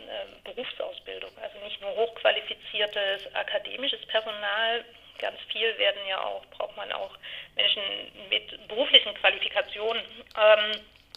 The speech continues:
und da, ähm, muss einfach zusätzlich zu dem, was schon passiert ist und, wie Sie sagen, auch nicht, ähm, auf alle Fälle noch nicht die Lücken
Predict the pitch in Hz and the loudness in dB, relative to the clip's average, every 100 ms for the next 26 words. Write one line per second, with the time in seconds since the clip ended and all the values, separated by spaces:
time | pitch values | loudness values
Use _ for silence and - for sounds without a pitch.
0 | - - - 269 269 233 226 220 - - | -16 -8 -6 -4 2 4 4 0 -2 -2
1 | - - - - 214 185 202 240 226 - | -2 -2 -4 6 10 12 12 10 8 8
2 | 220 220 220 214 220 - - - _ _ | 10 10 10 4 -6 -12 -18 -20 _ _
3 | _ - 220 - 214 214 226 220 214 - | _ -2 0 2 6 6 8 4 4 -4
4 | 226 220 208 - - 202 208 202 196 - | -2 -2 -2 -8 -6 -8 -6 4 6 6
5 | - 208 226 220 226 - 220 220 - - | 2 -2 -2 -2 -2 -6 -10 -6 -6 -6
6 | 202 208 208 202 202 - 196 202 208 - | -12 -12 -2 -2 -2 -8 -8 -10 -10 -8
7 | - - - - - - 196 104 - _ | -8 -8 -20 -20 -2 0 0 -2 -12 _
8 | _ _ _ - - - 220 196 190 196 | _ _ _ -4 -4 2 2 2 -8 -8
9 | - 180 208 202 | -8 -8 -10 -14